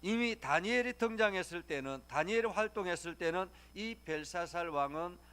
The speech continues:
아주 어린 소년이었겠죠. 그러니 이 벨사살은 왕이 이, 이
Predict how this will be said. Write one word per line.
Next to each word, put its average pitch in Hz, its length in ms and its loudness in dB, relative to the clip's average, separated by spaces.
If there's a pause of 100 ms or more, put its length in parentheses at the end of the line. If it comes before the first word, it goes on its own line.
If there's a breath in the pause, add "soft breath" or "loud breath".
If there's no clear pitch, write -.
아주 175 400 -2
어린 151 340 -4
소년이었겠죠. 117 1080 -12 (1400)
그러니 170 680 -2 (320 soft breath)
이 180 160 -2
벨사살은 139 960 -4 (400 soft breath)
왕이 147 600 0 (200)
이, 156 200 -8 (640)
이 160 320 -4